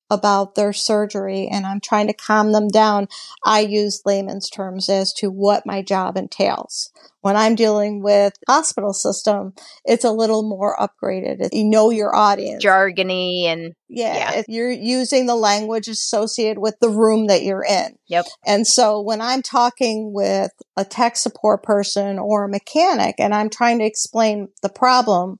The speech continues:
Speaker 1: I talk in the way that's comfortable for me. The thing that I notice is that a good person, whether it be a good tech guy, a good mechanic,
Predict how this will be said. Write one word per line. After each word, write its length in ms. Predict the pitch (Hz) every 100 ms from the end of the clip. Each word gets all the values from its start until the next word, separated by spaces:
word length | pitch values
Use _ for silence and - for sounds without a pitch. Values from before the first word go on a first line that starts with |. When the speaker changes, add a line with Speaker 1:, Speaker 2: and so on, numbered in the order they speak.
| -
Speaker 1:
I 200 | 220 226
talk 420 | - 254 294 - _ -
in 600 | - 226 220 220 214 214 - _ _ _
the 120 | -
way 240 | 208 220 226
that's 180 | 233 -
comfortable 480 | - 208 202 208
for 180 | 196 214
me. 340 | 202 190 - 170 _
The 100 | -
thing 360 | 208 _ 285 302
that 120 | 311
I 140 | 285 277
notice 420 | 247 233 233 -
is 340 | - 208 196
that 280 | - 196 190 - - - _ _ -
a 120 | 214 -
good 300 | - 269 262
person, 580 | - 254 233 - 180 185
whether 240 | 190 196
it 80 | 196
be 100 | 190
a 60 | -
good 220 | 208 208
tech 220 | - 254 -
guy, 200 | 247 240
a 80 | 226
good 160 | 196
mechanic, 720 | 180 190 - 220 220 220 208